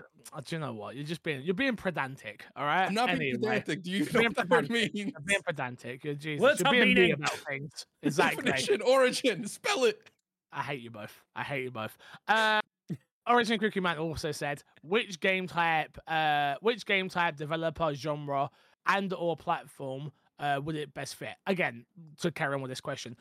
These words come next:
Speaker 1: I do think, um, I think a T V show and a documentary would be good.
Speaker 2: I,
Speaker 1: I
Speaker 2: I
Speaker 1: do
Speaker 2: think
Speaker 1: think
Speaker 2: at
Speaker 1: a
Speaker 2: this
Speaker 1: documentary
Speaker 2: point,
Speaker 1: would be good.
Speaker 2: I think at this point, Origin Cookie Man is talking about making a game out of it.
Speaker 1: Yeah, I know, but that's never gonna happen.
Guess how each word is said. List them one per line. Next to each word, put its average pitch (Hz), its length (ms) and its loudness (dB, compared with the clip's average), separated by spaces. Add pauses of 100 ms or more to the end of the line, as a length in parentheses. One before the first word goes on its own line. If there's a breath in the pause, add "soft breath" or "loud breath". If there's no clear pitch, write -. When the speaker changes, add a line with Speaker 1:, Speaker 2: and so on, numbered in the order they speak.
(280 soft breath)
Speaker 1:
I 226 160 4
do 240 200 4
think, 185 540 0 (100)
um, 151 680 -2 (1500)
I 185 60 -6
think 247 120 0
a 170 40 -2
T 160 160 -4
V 147 140 -6
show 135 220 -6
and 131 120 -4
a - 20 -10
documentary 131 500 -8
would 120 60 -10
be 120 80 -16
good. 117 240 -16 (140)
Speaker 2:
I, 127 60 -14
Speaker 1:
I 127 60 -14 (480)
Speaker 2:
I 180 80 0
Speaker 1:
do 202 80 4
Speaker 2:
think 180 80 2
Speaker 1:
think 151 120 -2
Speaker 2:
at 143 60 -10
Speaker 1:
a 151 40 -10
Speaker 2:
this 143 80 -4
Speaker 1:
documentary 143 360 -10
Speaker 2:
point, - 40 -12
Speaker 1:
would - 0 -
be 117 180 -18
good. 107 140 -20 (600)
Speaker 2:
I 123 40 -16
think 131 260 -12
at - 100 -18
this 120 160 -18
point, 101 180 -18
Origin 113 280 -16
Cookie 110 240 -20
Man 110 220 -18
is 135 80 -20
talking 117 340 -18
about - 120 -20
making - 220 -20
a - 40 -20
game 110 260 -18
out - 140 -20
of - 120 -20
it. - 100 -20 (680)
Speaker 1:
Yeah, 185 240 4
I 170 100 4
know, 175 180 0
but 139 100 -8
that's 139 140 -8
never 147 160 -8
gonna 123 140 -14
happen. 107 220 -14